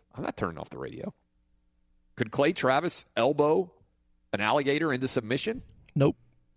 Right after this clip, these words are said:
Speaker 1: Answer is yes. Answer is yes. And then once I got him unconscious, I would pick him up by his tail and start hitting him into a tree. And then he would die. I'm strong.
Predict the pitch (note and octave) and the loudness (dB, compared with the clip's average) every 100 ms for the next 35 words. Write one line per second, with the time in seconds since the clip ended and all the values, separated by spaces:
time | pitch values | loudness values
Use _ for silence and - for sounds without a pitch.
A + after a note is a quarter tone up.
0 | _ _ _ - - E2 E2+ F#2+ G#2+ - | _ _ _ -10 -6 -4 -4 -2 0 0
1 | - - - - _ _ - F2 F2 G#2 | -2 -6 -8 -12 _ _ -8 -8 -4 -4
2 | B2 - - - - - - - - - | -2 -4 -4 -6 -6 -6 -6 -6 -8 -10
3 | _ _ _ _ - B2+ C3 F3+ F#3+ D#3+ | _ _ _ _ -4 -4 0 0 2 2
4 | D3+ D3+ C#3+ C#3 B2 A#2+ A2 - D#3+ E3 | 0 0 0 2 0 -2 -4 0 0 0
5 | - F#2 - - _ _ _ _ B2 B2 | -4 -4 -6 -16 _ _ _ _ 2 2
6 | A2+ - D3 C3 A#2+ A#2 _ _ _ _ | 0 0 0 0 0 -2 _ _ _ _
7 | _ _ _ _ - - B2 A2+ - - | _ _ _ _ -12 2 2 2 -2 0
8 | C#3 B2 F2+ - _ _ - A#2 - C3+ | 2 2 0 -2 _ _ -6 -4 2 2
9 | G2+ D3+ C3+ A#2+ G#2+ A2+ A#2+ G2+ - - | 4 0 2 -2 0 -2 0 -2 -4 -4
10 | C#3+ G#2 - _ _ _ _ _ _ _ | -2 -2 -8 _ _ _ _ _ _ _
11 | _ _ _ _ _ _ _ _ _ _ | _ _ _ _ _ _ _ _ _ _
12 | A2 A2+ F#2+ F2+ G#2 G#2+ - - _ _ | -4 -2 -2 0 0 -2 -6 -20 _ _
13 | _ _ _ - G#2 - C3 B2+ | _ _ _ -8 -8 -2 0 0